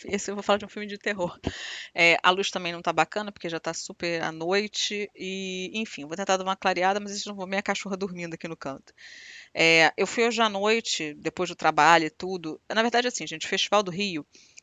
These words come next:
ele é uma coisa que tem muitos filmes. É um festival que tem muitos e muitos filmes pra você assistir. E mesmo que você não esteja trabalhando, né, num, com outras coisas, como eu geralmente estou trabalhando, é, você não consegue encaixar tudo na agenda.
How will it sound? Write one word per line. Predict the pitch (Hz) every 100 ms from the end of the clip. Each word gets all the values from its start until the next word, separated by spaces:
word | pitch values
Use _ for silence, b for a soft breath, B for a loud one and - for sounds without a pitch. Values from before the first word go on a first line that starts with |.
| -
ele | 180 185
é |
uma | 202 196
coisa | - 196 185
que | - - 190 -
tem | 214
muitos | 214 214 247 208
filmes. | - 160 135 156
É |
um | 165
festival | 190 - 185 185
que | 196
tem | - 190 202 202 202
muitos | 196 208 247 -
e |
muitos | 190 175 -
filmes | 170 -
pra | 165
você | 160 160
assistir. | - - - 196 - B B B
E | -
mesmo | 208 254 262
que | -
você | 226
não | 175
esteja | 226 - 202
trabalhando, | 180 165 160 170 185 175 147
né, | 160 170
num, | 175 156
com | - - 165
outras | 160 - -
coisas, | 202 196 175 - _
como | 175 185 180 -
eu | - 175 185 165
geralmente | 151 190 180 175
estou | - - 175
trabalhando, | 165 160 180 208 180 B B B B
é, | 185
você | - 247
não | 254
consegue | 277 277 240 226
encaixar | 233 254 226 - 214
tudo | - 208
na | 208 214
agenda. | 185 180 175 160